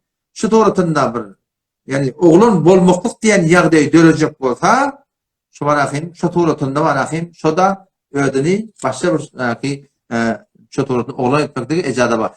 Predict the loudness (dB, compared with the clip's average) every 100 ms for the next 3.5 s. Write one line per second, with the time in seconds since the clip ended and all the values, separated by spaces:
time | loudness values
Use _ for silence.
0 | _ 2 2 2 -2 0 0 2 2 4
1 | 4 4 2 0 _ _ _ _ -4 0
2 | 0 2 2 2 -2 -2 -4 -8 -6 -6
3 | -6 -8 -12 -14